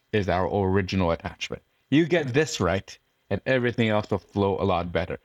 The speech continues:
which is honestly the same insight that Freud made. In the West, we put all the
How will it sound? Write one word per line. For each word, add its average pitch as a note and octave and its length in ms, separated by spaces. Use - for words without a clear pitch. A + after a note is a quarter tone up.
which A#2 160
is G#2 140
honestly A2+ 520
the F#2 80
same G#2+ 720
insight G#2 400
that C#2+ 240
Freud C#2+ 260
made. - 120
In G2 140
the F2+ 80
West, G#2 320
we F#2+ 80
put - 260
all G2 180
the F2+ 220